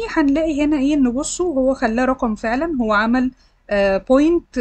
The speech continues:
زيرو، ده معناه انه ايه؟ خلاص بقى شايفهم ارقام. وزياده في التاكيد هنشوف الانفو تاني، هنلاقي ان عندي من، إن هنا فعلًا ايه؟ ال-، السيلز دي بقت ارقام اهي زي الباقيين بالظبط.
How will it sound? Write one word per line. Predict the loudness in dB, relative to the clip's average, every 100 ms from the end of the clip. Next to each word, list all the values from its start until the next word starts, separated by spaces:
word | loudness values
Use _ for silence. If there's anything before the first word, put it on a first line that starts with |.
| -6
زيرو، | -6 -2 0 0 -2 -6
ده | -4 0
معناه | 0 0 2
انه | 2 4
ايه؟ | 2 0
خلاص | 0 0 0 0
بقى | -4 -4
شايفهم | -2 -4 -4 -4 -2
ارقام. | -6 -8 -14 -16 _ _ -20 _ _ -2
وزياده | 0 4 4 2 2 0
في | -2
التاكيد | -6 -6 -4 0 -2 0
هنشوف | -2 -2 -2
الانفو | 0 0 -2 -2
تاني، | 0 0 0 0 -4
هنلاقي | -4 -4 -2 -2
ان | -2
عندي | 0 0 0 0
من، | -4
إن | -4 -6 -4 -2
هنا | 0 0 -2
فعلًا | -4 -4 -2 -4 -2
ايه؟ | -2 -2 _ _ _ _ _ -8
ال-، | -8 -6
السيلز | -6 -4 -2 -2 -2
دي | -2 0
بقت | 0 0 -2 -4
ارقام | -8 -4 -2 -2 -2
اهي | -2 -2 -2
زي | -2 -2 -4
الباقيين | -4 -8 -8 -2 2 2 0 -10
بالظبط. | -10 -8 -10 _ -20